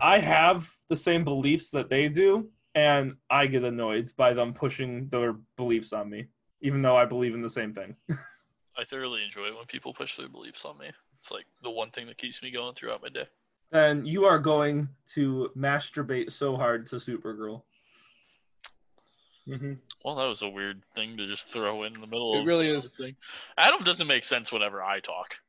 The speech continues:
Speaker 2: I talk, and then Adam throws in a random tidbit of information that has nothing to do with
Speaker 3: <laughs>
Speaker 2: fucking anything. <laughs> It's like Jeff's talking about tomatoes.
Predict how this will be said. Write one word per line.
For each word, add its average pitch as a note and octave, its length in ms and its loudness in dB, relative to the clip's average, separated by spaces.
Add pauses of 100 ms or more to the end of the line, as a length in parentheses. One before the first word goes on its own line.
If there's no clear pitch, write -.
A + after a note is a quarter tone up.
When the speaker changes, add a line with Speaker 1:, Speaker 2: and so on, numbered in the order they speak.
(300)
Speaker 2:
I C#3+ 160 6
talk, D3+ 300 4
and C3+ 100 -2
then C3 80 4
Adam B2+ 260 2
throws A#2+ 300 0
in B2+ 80 -2
a A#2 60 -10
random A2+ 420 -2
tidbit B2+ 280 -2
of A2+ 100 -6
information A2+ 520 0
that G#2+ 60 -2
has A2+ 160 0
nothing A2+ 320 0
to A2 80 -4
do G#2+ 160 0
with G#2 100 -4 (100)
Speaker 3:
<laughs> - 40 0
Speaker 2:
fucking D#3+ 380 0
anything. G3 540 2 (540)
<laughs> A#3+ 280 4 (2250)
It's - 140 -6
like G#2 200 -6
Jeff's A#2 240 0
talking A2+ 280 -2
about G2 180 -6
tomatoes. G#2 580 -6